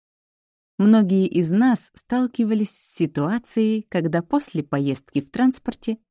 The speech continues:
посещения концерта или какого-либо места, наполненного людьми, появлялись симптомы респираторных заболеваний.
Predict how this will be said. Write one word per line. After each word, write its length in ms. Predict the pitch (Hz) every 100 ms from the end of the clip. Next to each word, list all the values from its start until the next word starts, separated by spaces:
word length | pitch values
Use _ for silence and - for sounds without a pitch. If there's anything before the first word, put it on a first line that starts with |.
| _
посещения 640 | 208 - 196 - 330 240 143
концерта 720 | - 135 - 226 247 - 202 _ _ _ -
или 260 | 247 269 185
какого-либо 760 | - 151 170 143 147 143 139
места, 400 | 151 151 - -
наполненного 760 | 147 180 185 139 127 127 131 139
людьми, 500 | 156 160 226 277 _ _ _ _
появлялись 640 | 185 175 139 131 208 220 -
симптомы 800 | - - 131 123 - 254 240
респираторных 840 | 220 208 - 165 143 - 131 135 139
заболеваний. 720 | 156 185 226 226 135 113 -